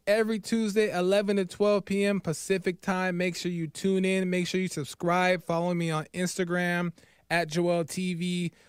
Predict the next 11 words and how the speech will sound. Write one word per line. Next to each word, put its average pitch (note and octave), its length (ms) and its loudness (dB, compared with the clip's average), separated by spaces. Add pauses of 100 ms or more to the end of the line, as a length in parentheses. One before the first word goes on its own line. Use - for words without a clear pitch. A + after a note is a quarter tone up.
(220)
my C#3 160 -2
studio G3 560 2
Instagram, F#3 880 2 (460)
The C3+ 120 -2
Gifted F3+ 420 0
of D#3+ 160 -2
Dance, F3+ 720 0 (280)
and D3+ 380 0
the C#3 80 -2
YouTube E3+ 540 -2
channels. F3 640 0